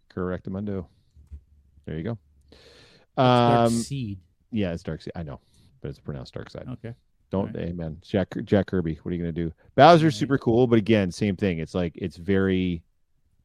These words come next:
Speaker 1: um, it's, it's a cart-, uh, yeah, he, I mean, he's, he's a villain, but I mean, it's, you know, it's, it's a,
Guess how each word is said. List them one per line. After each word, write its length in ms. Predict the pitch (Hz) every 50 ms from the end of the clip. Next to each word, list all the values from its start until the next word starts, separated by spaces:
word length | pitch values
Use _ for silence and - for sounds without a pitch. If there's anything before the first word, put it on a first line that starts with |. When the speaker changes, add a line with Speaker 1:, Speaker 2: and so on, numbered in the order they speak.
| _ _ _ _ _ _ _ _
Speaker 1:
um, 520 | - 85 82 80 80 78 78 78 78 80 - - _ _ _
it's, 220 | - 107 107 92 -
it's 180 | - 113 -
a 20 | -
cart-, 320 | - 110 101 95 - - -
uh, 80 | - 110 -
yeah, 280 | - 131 101 71 -
he, 180 | - 98 117 113
I 40 | 113
mean, 180 | 113 117 117
he's, 260 | 107 120 127 110 98 -
he's 260 | - 101 123 117 104
a 100 | 107 104
villain, 500 | 90 82 80 87 101 92 82 82 76 76
but 120 | 76 80 87
I 20 |
mean, 240 | 85 87 87 85 82
it's, 260 | 85 80 - - - -
you 100 | - 101
know, 160 | 73 62 65
it's, 160 | 73 76 - -
it's 300 | - 101 - - - -
a, 140 | 95 90